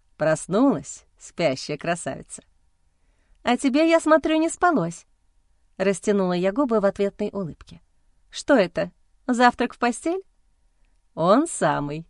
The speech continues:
усмехнулся парень, опуская поднос на постель рядом со мной. «Ммм, как все аппетитно выглядит», — протянула я с интересом, осматривая содержимое. Два дымящихся бокала кофе с тонким ароматом корицы,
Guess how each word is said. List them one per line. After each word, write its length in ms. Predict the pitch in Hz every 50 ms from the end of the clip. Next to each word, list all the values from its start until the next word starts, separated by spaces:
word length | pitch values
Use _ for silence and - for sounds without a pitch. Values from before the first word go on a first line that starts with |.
| _ _ _ _ _ _ _ _ _ _ _
усмехнулся 720 | - - 175 - - 185 180 - - 190 180 170 - 185
парень, 400 | - - 247 262 262 254 240 - -
опуская 500 | 190 185 - 190 - - - 208 190 180
поднос 420 | - 180 175 170 190 190 185 -
на 80 | 196 180
постель 400 | - 185 175 - - 190 180 185
рядом 300 | 175 180 175 170 185 180
со 160 | - - 190
мной. 260 | 180 147 143 147 - _ _ _ _ _ _ _ _ _ _ _ _ _ _ _ _ _ -
«Ммм, 680 | - 233 277 311 302 277 240 202 180 160 160 160 160 _ _ _ _
как 240 | - - 294 294 285
все 220 | - - 302 294 285
аппетитно 520 | 285 - 285 - - 294 262 269 294 302
выглядит», — 540 | 277 269 185 151 170 160 147 160 165 - - _ _ _ _ _ _ _ _ _ _ _ _ _ _ _
протянула 480 | - 185 190 180 - 202 190 185 185 185
я 240 | 185 185 240 254 240
с 100 | - -
интересом, 560 | 214 202 - 208 196 254 294 277 - 247 226
осматривая 600 | 208 190 - 208 208 208 - 202 202 190 202 196
содержимое. 680 | 190 - 208 185 208 196 160 143 143 143 139 135 165 160 _ _ _ _ _ _ _ _ _ _ _ _ _ _ _ _ _ _
Два 360 | - 180 175 202 208 254 269 254
дымящихся 720 | 190 226 220 220 226 247 233 - - 220 - - - 208
бокала 400 | 185 208 202 - 233 226 214 214
кофе 380 | - - - 294 254 - - 165
с 100 | - -
тонким 380 | - 208 202 185 - 202 190
ароматом 460 | 190 190 190 190 190 185 180 196 196
корицы, 520 | - - 202 196 175 147 - - - -